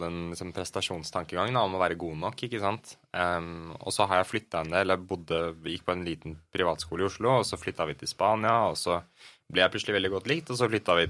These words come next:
til Hedmarken, og der var jeg ikke så godt likt. Eh, og så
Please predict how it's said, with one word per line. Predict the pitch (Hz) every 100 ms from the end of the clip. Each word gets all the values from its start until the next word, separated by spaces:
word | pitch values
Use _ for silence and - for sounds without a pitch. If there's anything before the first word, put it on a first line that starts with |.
| 90
til | 87
Hedmarken, | 85 78 76 73 - 143 156
og | 107 87
der | 85
var | 82
jeg | 90 90
ikke | 78
så | 80
godt | 82 127
likt. | 135 _ _ _ _ _ _ _ _ _ -
Eh, | 98 95 92 92 92 90 90
og | - 101
så | - 95